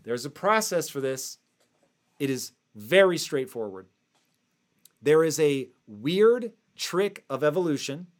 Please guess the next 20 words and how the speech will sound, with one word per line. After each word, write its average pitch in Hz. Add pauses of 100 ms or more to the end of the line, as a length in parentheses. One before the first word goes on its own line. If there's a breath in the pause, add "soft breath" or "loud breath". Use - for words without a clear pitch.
(1200)
where 147
your 143
brain 180 (680)
will 156
justify 127 (480)
whatever 185
amplitude 190
of 147
emotion 175
you 147
display. 117 (1040)
This 180
is 175
why 139
if, 127 (400)
um, 113 (1500)
it's 156
kind 220
of 170
like 123